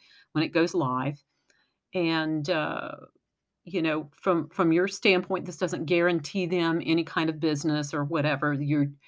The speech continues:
you have your own set of, uh, protocols that you're following. And so along with that, you want to do your own due diligence. So don't think it, uh,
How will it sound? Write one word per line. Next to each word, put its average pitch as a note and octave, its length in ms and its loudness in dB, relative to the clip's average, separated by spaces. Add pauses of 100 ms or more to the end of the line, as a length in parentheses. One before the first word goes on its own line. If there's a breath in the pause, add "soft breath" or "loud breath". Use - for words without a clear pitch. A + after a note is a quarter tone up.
(340 soft breath)
you E3+ 280 -2
have E3 280 0
your E3 180 -2
own E3 320 2
set - 400 -2
of, C#3+ 460 -2
uh, D3+ 200 -6
protocols C#3+ 580 0
that C#3+ 160 -10
you're D3 80 -6
following. C#3+ 560 0 (640 soft breath)
And C#3+ 300 0
so D3 360 0 (420 soft breath)
along G3 340 8
with E3 160 0
that, D3+ 240 0
you F3 120 -2
want E3 260 -2
to - 120 -6
do D#3 100 2
your D#3 180 2
own D#3+ 140 0
due E3+ 140 -2
diligence. D3+ 640 -4
So D3 300 0
don't D#3+ 340 -2
think F3 200 -4
it, - 320 -8
uh, D3 380 -2